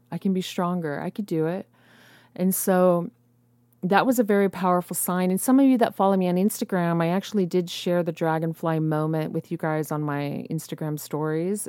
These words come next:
And right now it's currently on a highlight, um, under Wild One,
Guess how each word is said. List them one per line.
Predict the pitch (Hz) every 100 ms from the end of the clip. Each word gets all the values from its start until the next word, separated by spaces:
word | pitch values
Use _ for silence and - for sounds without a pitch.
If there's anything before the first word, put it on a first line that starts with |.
| -
And | 160 156 151
right | 170
now | 196 208 208
it's | -
currently | - 185 175 170
on | 160
a | 151
highlight, | 147 160 160 156 143 151 180 - _ - - - _ _ _ _
um, | 165 160 156 151 -
under | 160 160 156 151
Wild | 151 147 151 165
One, | 185 202 220 247 254